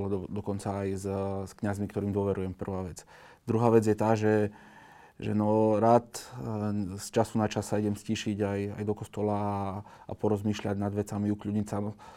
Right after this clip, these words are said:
dobrá, je to egoistický pohľad, ale áno, je to pre mňa ten domov práve, že kde,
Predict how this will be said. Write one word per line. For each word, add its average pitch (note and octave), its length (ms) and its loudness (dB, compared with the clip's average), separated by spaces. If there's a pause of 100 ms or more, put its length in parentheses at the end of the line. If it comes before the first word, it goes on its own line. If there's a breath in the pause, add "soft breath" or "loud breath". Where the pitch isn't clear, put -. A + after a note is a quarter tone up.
(260 loud breath)
dobrá, G2 240 0 (160)
je A2 160 0
to A2 160 0 (160)
egoistický A#2+ 640 6
pohľad, B2 320 4
ale A#2 160 6 (240)
áno, B2 240 6
je A2+ 160 8
to B2+ 80 8
pre C3+ 160 10
mňa B2+ 320 8
ten B2+ 180 6
domov A#2+ 380 8
práve, G#2 320 2
že G2+ 160 0
kde, G2+ 320 4